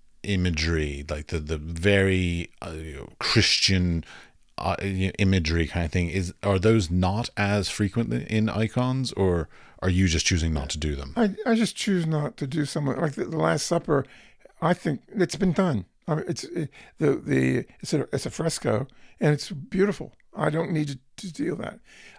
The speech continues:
Speaker 2: I like to pick ones that are gonna say something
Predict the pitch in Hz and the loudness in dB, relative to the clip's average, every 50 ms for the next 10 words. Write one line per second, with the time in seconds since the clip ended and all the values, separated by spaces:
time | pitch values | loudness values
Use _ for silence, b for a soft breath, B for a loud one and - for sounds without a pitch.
0 | B - 151 170 170 170 175 170 - 170 135 - - 160 - - 156 151 151 139 | B 2 2 4 6 4 4 2 0 -4 -6 -4 -6 -6 -4 -4 -4 -2 -2 -2
1 | 131 135 - - b b b b - 143 135 135 135 123 - - - 156 180 170 | -2 -4 -6 -6 b b b b -10 -8 -6 -4 -4 -2 -2 0 0 2 2 2
2 | - - 180 156 - - 170 160 156 156 151 147 143 | 0 -2 -2 -4 -2 -2 -2 0 0 0 0 -2 -4